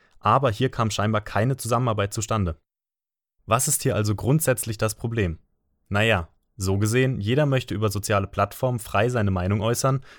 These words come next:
oder sich selbst präsentieren. Bedeutet also, Bilder posten, Dinge liken, kommentieren oder irgendwie anders seine Lebenseinstellung zum Besten geben. Aber eben nur dann, wenn man sich sicher sein kann, dass die Daten nicht weitergereicht werden.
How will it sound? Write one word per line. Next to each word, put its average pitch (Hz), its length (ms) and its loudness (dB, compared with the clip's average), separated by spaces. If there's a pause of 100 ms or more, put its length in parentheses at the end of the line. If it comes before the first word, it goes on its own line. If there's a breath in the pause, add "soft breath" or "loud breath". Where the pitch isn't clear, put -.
oder 107 220 0
sich 104 160 0
selbst 113 300 -2
präsentieren. 92 560 -2 (560)
Bedeutet 101 440 0
also, 107 380 0 (340 soft breath)
Bilder 92 260 0
posten, 123 600 0 (160)
Dinge 95 180 2
liken, 110 540 0 (140)
kommentieren 120 580 2
oder 104 240 -2
irgendwie 143 380 0
anders 120 340 0
seine 101 200 2
Lebenseinstellung 113 680 0
zum 127 120 -4
Besten 104 300 0
geben. 82 280 -4 (560)
Aber 98 600 2 (440)
eben 107 260 4
nur 98 220 4
dann, 98 300 0
wenn 117 100 0
man 104 120 0
sich 98 140 -4
sicher 135 300 0
sein 92 180 0
kann, 110 320 -2
dass 98 160 -2
die - 140 -14
Daten 90 300 -2
nicht 127 180 -2
weitergereicht 98 560 0
werden. 82 260 -4